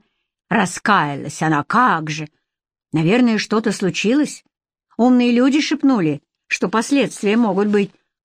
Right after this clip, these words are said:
разные. А, госпожа ведущая, я права? Табальчина подняла на Алю глаза. «Да перестань! Я испугалась! Да я на эти суды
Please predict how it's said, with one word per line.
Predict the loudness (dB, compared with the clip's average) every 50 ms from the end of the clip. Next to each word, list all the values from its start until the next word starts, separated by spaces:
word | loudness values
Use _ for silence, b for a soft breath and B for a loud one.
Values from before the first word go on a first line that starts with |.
| _ -4
разные. | -2 0 0 2 0 0 -2 0 0 0 0 0 0 -2 -4 -6 -8 -10 b b b
А, | b 0 0 2 2 0 -2 -4 _ _ _ _ _ _ _ -2
госпожа | 0 0 0 -2 -2 -2 0 0 0 0 0 0
ведущая, | 0 0 0 0 0 0 -2 -4 -6 -6 -6 -6 -6 -8 -8 -10 -14 _ _ _ _
я | -4 0 0 0 0
права? | 0 -2 0 0 0 0 0 0 0 -2 -4 _ _ _ _ _ _ _ _ _ _ _ _ _ _ _ _ _ _ _ _ _ _ _ -6
Табальчина | -4 -2 -2 -2 -4 -4 -4 -4 -2 -2 -2 -4
подняла | -4 -6 -4 -2 0 0 0 0 -2 -2
на | -2 -2 -2 -2
Алю | -2 -4 -4 -4
глаза. | -4 -4 -4 -6 -6 -8 -8 -10 -10 -12 _ _ _ _ _ _ _ _ _ _ _ _ _ _ _ _ _ _ _ _ _ -6
«Да | -4 -2 -2
перестань! | 0 0 0 -2 -2 -4 -8 -10 -4 -2 -2 -2 -2 -4 -6 -8 _ _ _ _ _ _ _ _ _
Я | -4 -2 0 0 0 0 0 -2
испугалась! | -4 -6 -8 -10 -8 -6 -6 -6 -8 -8 -10 -14 -18 _ _ _ _ _ _ _ _ _ _ _
Да | -2 0 2
я | 2 2 2 2 2 2 0
на | 0 0 0 -2
эти | -2 -2 -4
суды | -4 -2 -2 0 0 2 0 0 0 -2